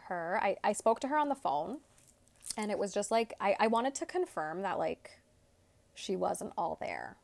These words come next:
'Cause if she was still herself, like, there was no way I would have been able to do any of this at all. So pretty much, um, she was, like, this broken record. She was super nice, which was super weird.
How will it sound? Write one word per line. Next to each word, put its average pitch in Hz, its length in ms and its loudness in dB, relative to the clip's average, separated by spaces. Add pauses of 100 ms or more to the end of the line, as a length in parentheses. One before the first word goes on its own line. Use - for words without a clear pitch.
(160)
'Cause 196 140 -4
if 208 80 0
she - 180 -2
was 320 160 -2
still 214 260 4
herself, - 680 0
like, 196 180 -2
there 196 140 4
was 208 220 0
no 214 260 4
way - 500 2
I 214 180 -4
would 247 100 8
have 208 140 2
been 196 120 0
able 185 240 2
to - 140 -4
do 185 300 2
any - 260 -2
of 196 140 -2
this - 320 -2
at - 160 -6
all. 185 380 2 (800)
So 220 260 6
pretty 247 260 0
much, 208 480 2
um, 190 400 0
she 208 240 0
was, 202 180 4
like, 202 180 2
this 190 140 -4
broken 190 440 2
record. 170 560 0
She - 180 -2
was 190 160 4
super 233 580 4
nice, 123 560 0
which 190 180 -2
was 190 180 0
super - 500 0
weird. 175 440 2